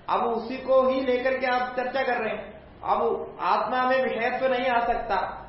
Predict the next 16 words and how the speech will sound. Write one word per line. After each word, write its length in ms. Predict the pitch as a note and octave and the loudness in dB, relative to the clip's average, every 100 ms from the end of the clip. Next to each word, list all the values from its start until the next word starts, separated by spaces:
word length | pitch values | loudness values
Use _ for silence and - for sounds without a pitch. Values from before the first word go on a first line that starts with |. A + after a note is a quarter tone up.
| - | -6
विषयत्व 440 | F#3 A3+ B3 B3+ | 0 2 2 2
कहाँ 260 | C4 B3+ C#4 | 2 4 4
रहेगा? 520 | B3+ E3+ - - - - - | 6 4 2 0 -6 -12 -8
यत्र 260 | F#3 - B3 | -6 -2 0
यत्र 400 | A#3+ A#3 A#3+ B3+ | 2 0 0 0
युष्मत् 400 | A#3+ - A#3+ A3 | -2 -4 -4 -2
प्रत्यय 400 | A3+ A#3 A#3 A#3+ | -4 -2 0 0
गोचरत्व 360 | A3 A3 A#3 A#3 | 0 0 0 2
तत्र 540 | B3+ C#4+ A#3+ B3 B3+ | 0 0 0 0 0
तत्र 200 | B3+ B3+ | 0 0
विषयत्व 440 | A#3 A3 A3 A3+ | 0 0 -2 -2
मानना 500 | A3 A3 G#3 G#3 G#3+ | -4 -4 -2 -2 -2
पड़ेगा 260 | A3+ B3+ B3+ | -2 0 2
आपकी 240 | A#3 A3 | 0 0
दृष्टि 340 | G3 G#3+ G#3 G3 | -6 -8 -8 -8
से। 300 | - - | -8 -12